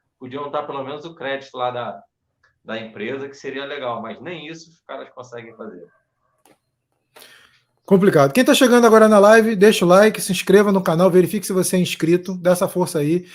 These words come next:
Speaker 2: É, só lembrando que eu falei no início da live, mas vou reafirmar agora com o nosso compromisso de trazer a verdade. É, o Romerito era o convidado de hoje, mas infelizmente ele teve um imprevisto, não vai poder participar.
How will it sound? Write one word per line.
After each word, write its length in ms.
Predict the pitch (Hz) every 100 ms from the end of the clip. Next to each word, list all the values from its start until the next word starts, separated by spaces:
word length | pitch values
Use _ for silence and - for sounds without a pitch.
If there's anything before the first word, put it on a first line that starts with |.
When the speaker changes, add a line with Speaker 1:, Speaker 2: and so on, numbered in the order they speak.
| - - -
Speaker 2:
É, 400 | 180 190 185 180
só 160 | 220
lembrando 460 | 247 226 190 208 185
que 80 | 185
eu 60 |
falei 220 | 175 180
no 80 | 190
início 220 | 180 170
da 80 | 175
live, 240 | 180 202 202
mas 160 | 196
vou 220 | 175 185
reafirmar 500 | 175 175 175 156 156
agora 320 | 156 156 175 180
com 120 | 165
o 20 |
nosso 180 | 160 -
compromisso 480 | 170 165 151 160 147
de 80 |
trazer 280 | 147 151 139
a 20 |
verdade. 560 | 147 131 127 151 165 170 - - -
É, 380 | 160 165 170 170
o 240 | 170 165 160
Romerito 400 | 202 196 214 196
era 100 | 190
o 40 |
convidado 460 | 190 175 170 170 165
de 140 | 151
hoje, 320 | 143 160 165
mas 220 | 170 156
infelizmente 420 | 170 170 143 151 151
ele 100 | 147
teve 200 | 160 165
um 20 |
imprevisto, 460 | 156 151 156 156
não 100 | 165
vai 100 | 190
poder 260 | 180 170 160
participar. 540 | 156 147 180 - 160